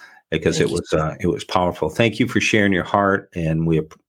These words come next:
Speaker 1: really look forward to, uh, hey, we gotta do this again sometime.
Speaker 2: Let's do it. It's been
Speaker 1: Yeah.
Speaker 2: a joy. It's been an honor. Thank you so much for having us tonight.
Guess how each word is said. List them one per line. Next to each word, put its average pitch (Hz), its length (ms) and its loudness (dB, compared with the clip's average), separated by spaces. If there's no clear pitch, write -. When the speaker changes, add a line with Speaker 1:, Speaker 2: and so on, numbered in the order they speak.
Speaker 1:
really 98 240 4
look 95 220 0
forward 95 400 2
to, 85 120 2
uh, 78 160 0
hey, 101 220 2
we 90 120 2
gotta 95 220 0
do 95 160 0
this 90 200 0
again 78 540 -2
sometime. - 400 -4
Speaker 2:
Let's 226 200 0
do 220 200 4
it. 175 220 -2
It's 202 200 0
been 190 200 2
Speaker 1:
Yeah. 180 60 4
Speaker 2:
a 175 100 2
joy. 208 220 2
It's 202 280 -2
been 190 160 0
an 185 100 0
honor. 175 300 0
Thank 185 280 -4
you 202 80 -8
so 196 200 0
much 180 220 -4
for 185 100 0
having 165 320 -4
us 147 120 -16
tonight. 156 360 -12